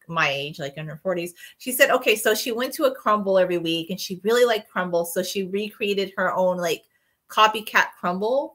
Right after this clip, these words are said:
And I guess she got, like, a D M from Crumbl saying, "Oh, you better not do that. You better take down your videos." So she stopped going to Crumbl 'cause it was very intimidating to her, right?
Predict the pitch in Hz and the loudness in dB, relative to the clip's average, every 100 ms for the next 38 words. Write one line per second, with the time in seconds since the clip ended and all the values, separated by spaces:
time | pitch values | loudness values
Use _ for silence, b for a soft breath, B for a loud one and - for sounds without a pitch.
0 | b b b 180 214 226 247 - - 220 | b b b 0 2 4 2 -2 -6 -2
1 | 196 190 190 175 175 175 175 170 170 180 | 0 2 0 -2 -4 -6 -6 -4 -4 -6
2 | 170 175 - 180 175 170 175 165 160 - | -12 -12 -8 -6 -6 -4 -4 -4 -4 0
3 | 202 208 214 247 262 269 262 254 294 277 | 2 2 4 6 8 8 6 2 -4 2
4 | 240 214 185 208 202 208 - - 233 240 | 4 4 2 -2 -2 -4 -6 -2 -2 -2
5 | 247 311 302 240 233 233 233 240 - _ | -2 -2 0 2 2 0 -2 -6 -14 _
6 | _ _ _ - 247 254 247 262 254 226 | _ _ _ -4 -2 0 0 0 0 -4
7 | 202 160 339 269 165 156 175 170 165 165 | -6 -2 0 0 -2 -4 -6 -6 -6 -4
8 | 180 170 160 160 214 180 151 143 139 147 | -2 0 -2 -6 -6 -2 -2 -6 -10 -12
9 | 156 131 139 139 156 190 | -10 -10 -8 -8 -8 -10